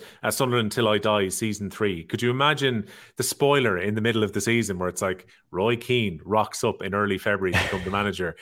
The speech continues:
<laughs> and it becomes absolute must-watch, uh, Netflix streaming for the last three or four episodes of that series? So, look, it's been miserable, and I have to admit,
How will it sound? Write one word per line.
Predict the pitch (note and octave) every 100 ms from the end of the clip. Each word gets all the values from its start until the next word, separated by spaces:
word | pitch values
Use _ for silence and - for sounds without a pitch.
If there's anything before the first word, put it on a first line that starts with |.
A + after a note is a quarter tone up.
| -
<laughs> | -
and | G2+
it |
becomes | G2+ A2+ G2+
absolute | - A2+ - A2 G2+
must-watch, | G2+ G#2 A2+ - G#2 G2+ - - G#2
uh, | F#2+ F#2 F2+ F2+
Netflix | G#2 G#2 - G2 - - - A#2+
streaming | - A2 G2 F2+ - - _
for | G2
the | F#2+
last | F#2+ -
three | G#2+
or | F#2+
four | - G2 F#2+ F#2
episodes | A2 F#2+ G2+ F#2+ F2+
of |
that | F2+ -
series? | G2+ F#2 E2 -
So, | F#2+ F2+ - - -
look, | D3+ D3
it's | C3
been | C#3
miserable, | D#3 D#3 D#3 D#3+ -
and | B2+
I | B2
have | C#3+
to | C3+
admit, | A#2+ A#2+ A#2